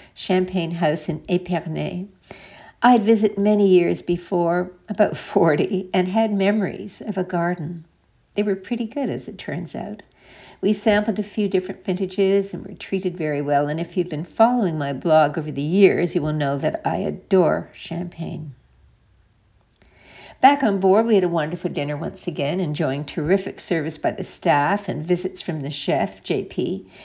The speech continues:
Every meal was special, and I'm glad that I took photos. We were all getting along, learning about each other's families, but frankly, much of what I learned went into the computer of my brain, was sorted into categories of importance, and deleted.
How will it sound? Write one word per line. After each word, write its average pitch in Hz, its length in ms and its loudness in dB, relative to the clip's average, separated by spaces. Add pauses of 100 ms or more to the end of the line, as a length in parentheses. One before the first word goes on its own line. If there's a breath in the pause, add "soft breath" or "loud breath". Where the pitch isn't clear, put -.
(220 loud breath)
Every 220 360 2
meal 202 280 6
was 196 220 2
special, 185 640 -2 (500 loud breath)
and 220 80 2
I'm 214 140 4
glad 175 280 2
that 165 120 -2
I 156 100 0
took - 240 -10
photos. 160 600 -6 (540 loud breath)
We 254 100 0
were 220 180 2
all 190 220 8
getting 185 260 2
along, 170 640 2 (200)
learning 180 300 4
about 180 200 2
each 180 180 2
other's 190 300 0
families, 160 540 -2
but 220 180 -2
frankly, 285 400 -2
much 277 260 -2
of 302 80 -4
what 214 140 2
I 185 80 2
learned 175 320 -2
went 175 160 -2
into 175 180 -6
the 190 80 -8
computer 202 460 -4
of 190 120 -4
my 147 140 -4
brain, 143 480 -4
was 180 200 -2
sorted 190 400 0
into 160 200 -6
categories 160 760 -2
of 151 100 -8
importance, 160 720 -8 (340 loud breath)
and 160 140 0
deleted. 165 580 0